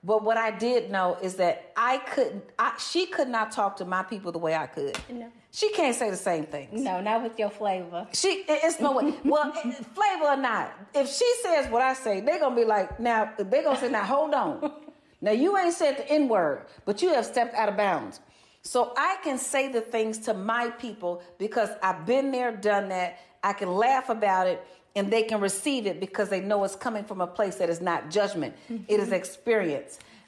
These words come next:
Speaker 1: And, um, so I quit the job, and, um, I struggled, and I suffered. I had money saved, but then we had the economy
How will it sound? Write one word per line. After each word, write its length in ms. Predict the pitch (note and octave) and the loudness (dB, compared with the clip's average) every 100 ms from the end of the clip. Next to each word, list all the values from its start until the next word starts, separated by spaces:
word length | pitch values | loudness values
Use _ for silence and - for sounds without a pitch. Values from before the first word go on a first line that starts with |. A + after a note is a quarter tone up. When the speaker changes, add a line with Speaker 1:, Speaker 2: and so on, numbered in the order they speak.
| - | -2
Speaker 1:
And, 260 | A3+ A3+ A3 | 0 0 0
um, 320 | A3 A3+ A3 | 0 0 0
so 320 | A3 C4 B3 A3+ | 0 2 2 2
I 120 | C4+ | 0
quit 260 | - D#4+ | 0 -4
the 60 | C#4 | -4
job, 360 | G#3 F3+ D#3 D3+ - - _ - | -2 0 0 -4 -12 -20 _ -2
and, 200 | G3+ G3+ | 0 2
um, 200 | F#3+ G#3 | 0 0
I 120 | F#3 | 0
struggled, 500 | A3 A3 B3 F#3+ E3+ | -2 0 0 2 0
and 100 | F3+ | 0
I 80 | F#3 | -2
suffered. 440 | G3 A#3+ A3 F3+ F3 | -2 0 0 0 -2
I 80 | F#3+ | 2
had 220 | G3+ F#3+ | 2 2
money 260 | G#3 G#3+ | 0 0
saved, 440 | A3 A3 G#3 G#3+ G#3+ | 0 2 2 2 0
but 120 | F#3 | -2
then 180 | F#3+ F#3+ | -2 -2
we 120 | G3+ | -2
had 180 | G3 F#3 | 0 0
the 80 | F#3+ | -4
economy 640 | F3+ A3 G3+ G3+ G3+ G3+ | -6 -4 -4 -4 -4 -8